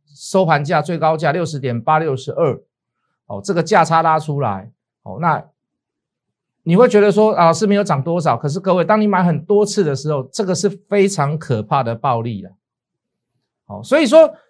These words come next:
就算市场上能够大涨小波段的股票不多了，我尽量帮你找出来，再找出来之外，我还要带你买很多次。好，绝对不是什么买一次，然后买很多档，每一个股票都买一点，买一点，买一点，买一点。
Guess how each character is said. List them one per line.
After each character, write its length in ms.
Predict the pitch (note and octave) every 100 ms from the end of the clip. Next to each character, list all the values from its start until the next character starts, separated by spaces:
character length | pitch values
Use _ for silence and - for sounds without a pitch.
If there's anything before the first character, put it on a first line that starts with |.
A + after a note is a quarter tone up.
| _ _ _
就 220 | - F#4
算 200 | D4+ D#4
市 160 | - E4
场 160 | A#3+
上 220 | G3+ D4 A#3
能 180 | A3+
够 160 | A#3+ C4
大 240 | A#3+ B3
涨 200 | A#3 G#3+
小 180 | A3 F3+
波 160 | E3+ A#3
段 140 | B3+
的 100 | G#3
股 160 | G3 C#3
票 180 | G#3 F#3+
不 220 | F#3 B3
多 320 | - A#3 A3+
了， 300 | G#3 A#2+ -
我 160 | E3 F3
尽 260 | F3 D4
量 220 | C#4 A#3+ G3+
帮 160 | A3
你 100 | G#3+
找 220 | G#3+ D#3
出 180 | C#3+ G3+
来， 220 | F#3 D3+ - _
再 240 | - E4+ A#3
找 220 | G3+ F3
出 160 | B3
来 140 | B3 G#3
之 180 | G#3+ A#3+
外， 240 | B3 E3+
我 120 | D#3
还 100 | D#3+
要 100 | G#3+
带 200 | A3 A3
你 80 | E3+
买 180 | D3 E3
很 160 | C3 A#2
多 180 | C3
次。 300 | B2 - A2 - _ _ _ _ _ _ _ _
好， 160 | E2 F#2
绝 140 | F#3+
对 120 | A#3+
不 160 | G#3+ G3+
是 160 | B3 G3
什 100 | E3
么 100 | D#3+
买 160 | C#3
一 80 | D#3+
次， 300 | D#3+ A#3 G#3+
然 140 | F3
后 80 | G#3+
买 160 | F#3 F#3
很 120 | F3+
多 200 | F3 F#3+
档， 340 | F#3+ D#3 B2
每 140 | A#2+ D3+
一 20 |
个 140 | E3+
股 80 | C#3
票 100 | E3+
都 80 | F#3+
买 160 | D#3+ D3
一 60 |
点， 180 | D#3+ C3
买 160 | G#2+ D3
一 60 |
点， 160 | D3 A#2
买 160 | A2
一 40 | D3+
点， 200 | D3+ G#2+
买 160 | G#2+
一 40 | D3
点。 360 | D3 B2 F#2